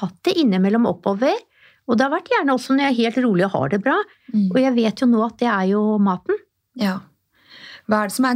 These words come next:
Speaker 2: gode stressmestringsstrategier?
Speaker 1: Eh, det er jo å finne ut litt for hver, eh, og en hva som passer best, men det å koble ut litt.
Speaker 2: Mm.
Speaker 1: Eh, ikke bare fortsett når du kjenner at kroppen er sliten, og «nei, jeg skal bare få ferdig det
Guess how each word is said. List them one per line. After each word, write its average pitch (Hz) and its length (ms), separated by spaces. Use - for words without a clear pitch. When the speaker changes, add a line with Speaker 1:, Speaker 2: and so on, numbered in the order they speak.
Speaker 2:
gode 190 480
stressmestringsstrategier? 160 2000
Speaker 1:
Eh, 233 200
det 233 120
er 247 100
jo 247 60
å 240 40
finne 208 340
ut 208 160
litt 226 440
for 233 180
hver, 170 340
eh, 190 240
og - 80
en 175 220
hva 165 140
som 208 140
passer - 320
best, 247 280
men 214 160
det 185 180
å 220 160
koble 180 560
ut 214 400
litt. 269 340
Speaker 2:
Mm. 170 280
Speaker 1:
Eh, 202 720
ikke 233 320
bare 214 240
fortsett - 540
når 208 80
du 226 80
kjenner 185 320
at 196 100
kroppen 185 320
er 208 80
sliten, 170 320
og 175 80
«nei, 196 160
jeg 185 80
skal 214 100
bare 170 140
få 175 160
ferdig 143 160
det 160 80